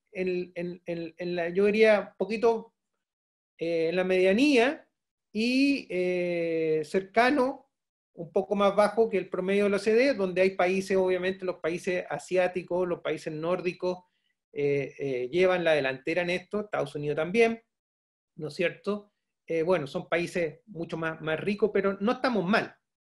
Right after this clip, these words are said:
Entonces, eh, cuando nos preguntamos, "¿Qué es lo que queremos abordar?". Bueno, aquí hay algún antecedente.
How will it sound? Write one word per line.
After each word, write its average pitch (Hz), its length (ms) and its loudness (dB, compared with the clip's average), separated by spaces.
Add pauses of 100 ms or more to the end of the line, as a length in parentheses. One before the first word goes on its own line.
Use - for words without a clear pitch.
(180)
Entonces, 202 560 -2 (240)
eh, 160 360 -4
cuando 170 220 -4
nos 175 140 -4
preguntamos, 220 800 -2 (1160)
"¿Qué 254 100 0
es 277 60 4
lo 277 100 4
que 247 100 -6
queremos 240 280 2
abordar?". 208 600 2
Bueno, 190 280 -2
aquí 160 160 -2
hay 240 160 2
algún 226 260 2
antecedente. 214 920 -2